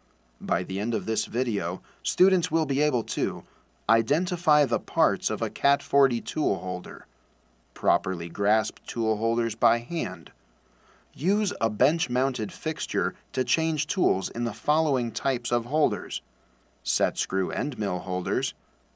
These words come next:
drill chucks, E R collet chucks, and solid body face mills or shell mills. Apply appropriate torque when loosening or tightening tools in holders.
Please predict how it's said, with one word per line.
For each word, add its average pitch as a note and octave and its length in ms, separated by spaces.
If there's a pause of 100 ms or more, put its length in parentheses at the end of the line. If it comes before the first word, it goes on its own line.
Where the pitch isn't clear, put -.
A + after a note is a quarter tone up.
drill C#3 300
chucks, - 540 (540)
E F#3 140
R C#3 240
collet B2 480
chucks, - 500 (460)
and B2+ 180
solid E3 400
body C3 300
face D3 420
mills F#2 380
or A#2+ 160
shell C3+ 340
mills. F2+ 440 (880)
Apply C#3+ 640
appropriate C#3 840
torque A#2 420 (200)
when C3 260
loosening D#3 560
or G#2+ 200
tightening G2+ 640
tools G#2 440
in A2+ 180
holders. A2+ 580